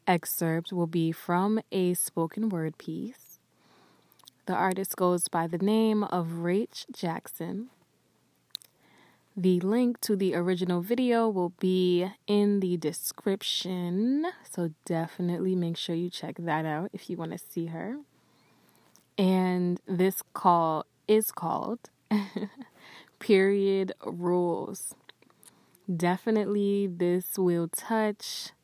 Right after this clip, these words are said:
the woman in the audience because we know about the taboo that surrounds being on your period, and to be quite honest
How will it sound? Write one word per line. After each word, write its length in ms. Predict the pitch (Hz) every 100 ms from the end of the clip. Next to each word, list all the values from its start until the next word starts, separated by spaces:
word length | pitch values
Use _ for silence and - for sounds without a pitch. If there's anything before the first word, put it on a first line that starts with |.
| -
the 140 | 196
woman 640 | 185 180 170 165 170 190 -
in 160 | 185 170
the 140 | 175
audience 720 | 160 160 160 160 160 160 - - _ - _ _ -
because 300 | 240 262 269
we 120 | 349
know 200 | 370 370
about 240 | 330 330
the 80 | 311
taboo 500 | - 285 240 233 214
that 180 | 175 -
surrounds 840 | 196 175 180 180 180 180 185 - 185 165
being 260 | 185 208
on 160 | 208 208
your 100 | 202
period, 520 | - 202 233 175 170
and 300 | 170 175 175 _ _ _ _ -
to 100 | -
be 120 | 214
quite 260 | - 220 185
honest 640 | 190 220 240 - -